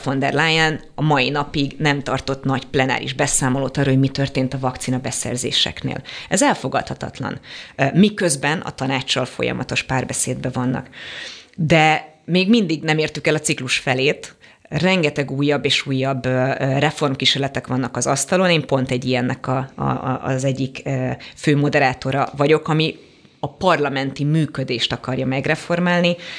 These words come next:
Én azon vagyok például most, hogy a járványban kialakult új megoldásokból a jókat tartsuk meg a jövőben is,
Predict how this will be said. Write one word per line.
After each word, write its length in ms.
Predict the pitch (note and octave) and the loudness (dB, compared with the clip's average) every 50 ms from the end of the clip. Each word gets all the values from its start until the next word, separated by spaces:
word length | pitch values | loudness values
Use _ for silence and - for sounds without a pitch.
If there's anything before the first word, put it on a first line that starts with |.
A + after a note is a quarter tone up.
| - - - | -14 -8 0
Én 140 | - D#3+ D#3+ | 2 4 4
azon 240 | D#3 D3+ C#3+ D3 C#3+ | 4 4 2 0 0
vagyok 280 | C#3 C#3+ C#3+ C#3 - | 0 0 0 0 0
például 340 | - C#3+ C3+ C3 C3+ C3+ C3 | 0 0 2 2 2 4 4
most, 360 | C3+ C#3 C#3+ D3 D#3+ - - | 4 2 2 2 0 0 -2
hogy 240 | - - D3 C3 C3+ | -2 -2 0 2 4
a 240 | C3 B2+ B2+ C#3 D#3+ - - - - - _ - | 4 4 4 2 0 -6 -16 -20 -20 -20 _ -4
járványban 920 | - C#3 D#3 E3+ E3+ F3 D#3 C3+ B2+ C3 B2+ C#3 C3 C#3+ C#3 C3+ C3+ - - - | 0 2 2 4 4 2 0 0 -2 -4 -4 -4 -4 -4 -4 -4 -4 -6 -10 -12
kialakult 800 | - - E3 D3+ C#3 C#3+ C3+ - - C3+ C3+ C3+ C3+ C3+ - - - - - _ _ _ _ | -4 0 2 4 4 4 2 -2 -2 -2 0 0 -2 -4 -8 -16 -20 -20 -20 _ _ _ _
új 440 | - F#3+ E3+ E3 E3 D3 - - - - | 0 2 4 6 6 4 4 0 -4 -2
megoldásokból 960 | D3+ C#3+ C#3 D3 C3+ C#3+ B2+ C3+ D3 D3 - - F3+ E3+ E3+ E3+ E3+ F#3+ F#3+ | -2 -2 0 0 0 0 -2 -2 -2 -2 0 0 0 -2 -2 0 2 2 2
a 180 | F3+ - - - | 2 2 2 2
jókat 540 | D3 D3 D3+ D3+ D3 D3 - F#3 F#3 - - | 4 4 4 4 2 2 0 0 0 0 0
tartsuk 380 | - F#3 - - - D#3 - | 0 0 0 0 -2 -2 0
meg 160 | D#3+ D3 C3 | 0 0 2
a 40 | C#3 | 2
jövőben 500 | C3+ C#3 C#3 C3+ C3+ C#3 C3 - C3+ B2+ | 2 2 2 2 0 -2 0 0 0 0
is, 180 | C3 C3 - | 2 2 0